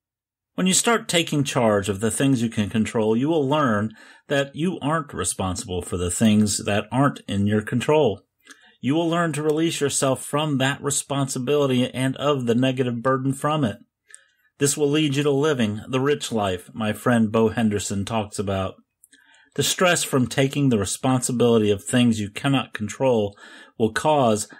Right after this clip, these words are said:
negativity in your life and make those areas less fulfilling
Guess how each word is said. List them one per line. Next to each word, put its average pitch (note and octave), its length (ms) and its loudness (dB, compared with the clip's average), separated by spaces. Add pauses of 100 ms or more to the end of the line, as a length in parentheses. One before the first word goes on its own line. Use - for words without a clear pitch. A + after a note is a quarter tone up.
(160)
negativity C3 680 2
in G2+ 60 0
your G2 180 0
life F#2+ 420 -4
and A2+ 160 2
make B2 240 0
those B2+ 260 2
areas A2 540 0
less B2+ 320 0
fulfilling G#2 720 -2